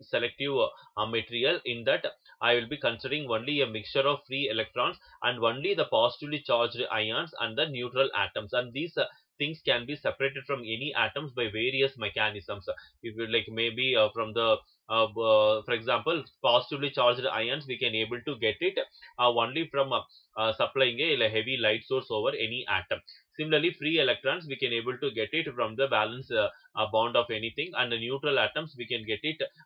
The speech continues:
by removing the excess, um, uh, like, uh, positive and negatively charged ones.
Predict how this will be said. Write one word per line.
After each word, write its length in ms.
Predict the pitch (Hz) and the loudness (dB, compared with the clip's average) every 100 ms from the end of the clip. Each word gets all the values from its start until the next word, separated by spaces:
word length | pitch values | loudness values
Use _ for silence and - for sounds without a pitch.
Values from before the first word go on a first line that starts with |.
| - | 0
by 120 | 117 | 2
removing 520 | 104 117 131 127 117 | 2 -2 -2 -2 -2
the 140 | 139 - | -4 -2
excess, 340 | 107 - 127 120 | -2 -2 -6 -4
um, 260 | 120 104 95 - | -2 -2 -4 -4
uh, 140 | 107 101 | -4 -4
like, 220 | 110 107 | -6 -2
uh, 140 | 113 107 113 | 0 0 2
positive 380 | 110 113 135 | 2 2 -4
and 120 | 131 107 | -4 -4
negatively 540 | 101 107 120 120 120 | -4 -4 -6 -8 -8
charged 300 | - 101 98 95 | -2 -2 -4 -10
ones. 200 | 92 87 | -12 -12